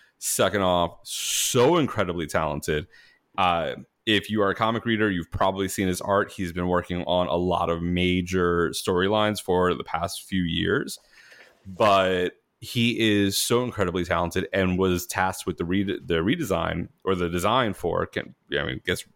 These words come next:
redesign of the, of the Thor moniker. But the, the look of the Mighty Thor was a Russell Dauterman, Dauterman creation. A lot of times, uh,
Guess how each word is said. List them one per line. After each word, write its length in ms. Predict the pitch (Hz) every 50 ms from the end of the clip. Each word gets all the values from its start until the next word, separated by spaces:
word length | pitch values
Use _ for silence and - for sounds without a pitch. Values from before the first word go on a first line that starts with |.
| _ -
redesign 360 | 110 101 95 92 92 87 85
of 100 | 82 87
the, 100 | 85 80 _ _ _ _ -
of 140 | - 85 85
the 80 | 90 90
Thor 200 | - 107 95 90
moniker. 560 | 90 95 95 90 90 87 - - - - - _ _ - - - - - - - _ _ _ _ _ _ -
But 460 | 92 113 107 101 95 92 90 87 - - _ -
the, 840 | 101 92 107 107 101 98 95 98 98 95 95 92 90 90 87 - 90 92
the 100 | 104 104
look 300 | 101 101 107 104 - 120
of 380 | 104 98 92 90 87 - -
the 100 | - 98
Mighty 260 | 95 95 90 90 90
Thor 260 | 87 - 90 85 85 82
was 480 | 82 82 82 85 82 80 - - - _ _ -
a 120 | - 90 87
Russell 280 | 85 85 80 - 90
Dauterman, 300 | 80 78 80 78 71 69 - _ _ _ -
Dauterman 340 | 95 87 85 85 85 80 80
creation. 560 | - - 85 80 80 - - 85 76 69 82 _ _ _ _ _ _ _ _ _ _ - - - -
A 80 | -
lot 180 | 95 98 95 92
of 60 | 87
times, 440 | 101 101 92 95 95 92 85 80 - -
uh, 300 | 92 90 87 85 80 82